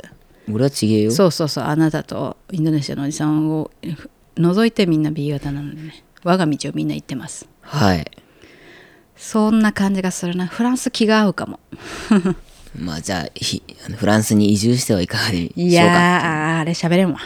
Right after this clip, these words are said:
Speaker 2: 無理無理無理。でもね、コートジボワールの発音がいいって、あの、褒められたもん。コートジボワールって。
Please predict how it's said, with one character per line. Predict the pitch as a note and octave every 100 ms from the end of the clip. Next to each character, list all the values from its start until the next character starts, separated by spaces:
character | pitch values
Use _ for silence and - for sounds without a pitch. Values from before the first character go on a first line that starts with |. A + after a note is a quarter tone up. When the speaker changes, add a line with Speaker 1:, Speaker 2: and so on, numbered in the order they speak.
| -
Speaker 2:
無 | F3
理 | D#3+
無 |
理 | C#3
無 | A#2
理。 | - - - - - _ - - - - - - - -
で | F#3+
も |
ね、 | E3+
コ | - G3+
ー |
ト | F#3+
ジ | F3+ F3+
ボ | F3+
ワ | F3 E3+
ー | E3
ル | -
の | C#3+ G#2+ - _ _ _ _ _ _
発 | - F3 -
音 | E3+
が | D#3+
い | D#3+
い |
っ | D#3
て、 | - F#3 _
あ | -
の、 | D#3+ D#3
褒 | D#3+
め | D#3+
ら |
れ | D#3
た | -
も | -
ん。 | _ _ _ _ _ _ _ _ _ _ -
コ | E3
ー |
ト | E3+
ジ | D3+
ボ | D#3+
ワ | D3+ -
ー | -
ル |
っ |
て。 | -